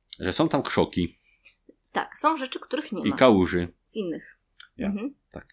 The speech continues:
Speaker 1: właśnie to tam jest. I to są rzeczy, które wydają się drobne, ale naprawdę mocno wpływają na grę.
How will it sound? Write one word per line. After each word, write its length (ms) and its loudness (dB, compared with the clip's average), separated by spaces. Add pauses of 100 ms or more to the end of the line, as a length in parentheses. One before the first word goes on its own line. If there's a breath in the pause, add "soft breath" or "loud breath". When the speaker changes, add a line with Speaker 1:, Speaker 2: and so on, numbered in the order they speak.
Speaker 1:
właśnie 260 -8
to 100 -8
tam 140 -4
jest. 220 -10 (360 loud breath)
I 100 -6
to 340 4
są 280 0
rzeczy, 220 -2
które 160 0
wydają 260 0
się 140 -4
drobne, 500 2 (320)
ale 220 4
naprawdę 360 4
mocno 300 2
wpływają 380 2
na 100 0
grę. 220 -4